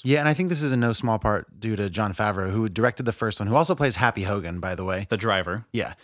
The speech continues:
Speaker 1: Um, so he, he reprises his role both as Happy and as
Speaker 2: And the director.
Speaker 1: director for Iron Man two. So
Speaker 2: Because
Speaker 1: the,
Speaker 2: the
Speaker 1: the
Speaker 2: director of The Incredible Hulk was Louis Leterrier, who
Speaker 1: Sure.
Speaker 2: did The Fifth Element,
Speaker 1: Right.
Speaker 2: movies
Speaker 1: But
Speaker 2: like
Speaker 1: so,
Speaker 2: that.
Speaker 1: like, the, the consistency, I think, is a huge thing to say from Iron Man one and two. It really establishes what Marvel's going for.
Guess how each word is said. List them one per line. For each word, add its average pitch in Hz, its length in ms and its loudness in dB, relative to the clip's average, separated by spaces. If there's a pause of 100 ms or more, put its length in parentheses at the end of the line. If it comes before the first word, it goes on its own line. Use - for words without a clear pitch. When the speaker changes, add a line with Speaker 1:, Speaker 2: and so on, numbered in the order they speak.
(120)
Speaker 1:
Um, 131 220 0
so 135 120 0
he, 143 180 4
he 127 160 2
reprises 120 360 2
his 113 140 0
role 107 220 0
both 113 240 2
as 98 100 0
Happy 101 300 0
and 107 160 0
as 90 220 -4 (180)
Speaker 2:
And 120 100 4
the - 20 4
director. 104 220 4
Speaker 1:
director 101 320 2
for 104 140 -2
Iron 95 180 0
Man 92 140 -4
two. 78 200 -6
So - 160 -4
Speaker 2:
Because 104 220 0
Speaker 1:
the, 110 60 0
Speaker 2:
the - 20 2
Speaker 1:
the 107 80 0
Speaker 2:
director 127 240 2
of 104 80 -2
The 107 60 -4
Incredible 104 420 -2
Hulk 127 240 0
was 98 180 -6
Louis 110 220 -2
Leterrier, 104 640 -4
who 98 60 -4 (100)
Speaker 1:
Sure. 82 60 -2
Speaker 2:
did 85 300 -4
The 82 80 -14
Fifth 85 220 -10
Element, 131 600 0
Speaker 1:
Right. 80 240 -6 (160)
Speaker 2:
movies 98 300 -2
Speaker 1:
But 151 80 6
Speaker 2:
like 156 80 2
Speaker 1:
so, - 100 4
Speaker 2:
that. 151 40 4
Speaker 1:
like, 143 160 2
the, 139 80 4
the 120 180 -2
consistency, 127 680 2
I - 20 2
think, 107 140 0
is 95 60 0
a 98 40 -2
huge 104 180 0
thing 98 160 -4
to 95 60 -2
say 98 220 -2
from 98 140 -6
Iron 98 200 -2
Man 95 160 -4
one 98 120 -4
and 92 80 -4
two. 107 120 -2
It - 20 -4
really 101 200 -2
establishes 98 500 -2
what 95 180 -6
Marvel's 95 380 -4
going 110 240 -2
for. 76 240 -6